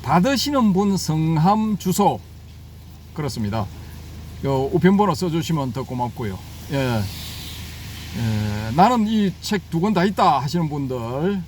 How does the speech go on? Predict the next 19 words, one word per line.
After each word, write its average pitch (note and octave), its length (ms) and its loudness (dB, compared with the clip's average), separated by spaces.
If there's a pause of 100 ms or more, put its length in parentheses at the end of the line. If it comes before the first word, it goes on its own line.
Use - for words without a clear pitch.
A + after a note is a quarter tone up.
(100)
그런 E3+ 220 2
분들이라도 D3+ 1040 2 (460)
내 G#3+ 120 2
말고 F#3+ 340 4
제삼자가 E3 680 2 (340)
또 C3 120 -6
내 C3+ 140 -4
가족 E3+ 560 2 (240)
혹은 F#3 360 2
지인, F3+ 600 2
친구 A3 440 0
뭐 C#3 120 -4
이런 F3+ 200 2
사람한테 D3+ 760 2
보내고 E3+ 260 4
싶다. B2 380 -2 (560)
그러면은 G#3+ 920 2
그분 G3 300 2
성함, D3+ 680 0